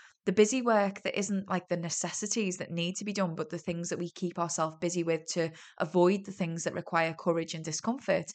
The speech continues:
It's the busy work that actually causes the uncomfortable outcomes, but is very comfortable in the moment to do, because you get to avoid the things that require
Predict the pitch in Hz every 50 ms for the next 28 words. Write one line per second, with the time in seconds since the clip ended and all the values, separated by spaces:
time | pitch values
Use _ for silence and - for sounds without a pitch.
0 | - - - - - - - - - - 214 208 - - 226 196 190 - 202 196
1 | 220 247 247 247 247 220 185 175 170 - - - 185 170 - - - 190 190 -
2 | - - 302 302 302 - 214 208 220 247 262 262 269 233 - - 175 170 165 170
3 | 170 - - 196 196 196 - 190 - 156 - - 170 208 247 247 - - 226 190
4 | 160 156 160 151 - - - - - - 196 196 185 196 190 226 247 240 - -
5 | - 214 202 196 - - 220 202 208 202 180 - - 170 165 160 165 165 156 147
6 | 151 147 156 160 170 175 185 _ _ _ - - 175 156 160 151 160 156 156 -
7 | _ _ - - _ _ _ - 196 185 196 190 190 196 196 180 180 - - -
8 | - - 165 156 165 165 175 202 208 190 - 175 - 175 156 156 160 156 160 -
9 | 165 - - 160 156 156 156 156